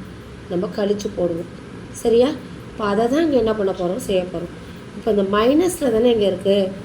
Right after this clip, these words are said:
இப்ப மைனஸ்ல வந்து எது வந்து பெரிய நம்பரு? சின்ன நம்பரா இருக்கிறது தான் பெரிய நம்பர். அப்ப இந்த எண்ணிலேருந்து இந்த எண்ணை வந்து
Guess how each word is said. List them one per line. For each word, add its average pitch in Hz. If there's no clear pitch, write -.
இப்ப 214
மைனஸ்ல 311
வந்து 196
எது 269
வந்து 262
பெரிய 254
நம்பரு? 226
சின்ன 294
நம்பரா 269
இருக்கிறது 190
தான் 240
பெரிய 214
நம்பர். 175
அப்ப 180
இந்த 226
எண்ணிலேருந்து 202
இந்த 269
எண்ணை 196
வந்து 170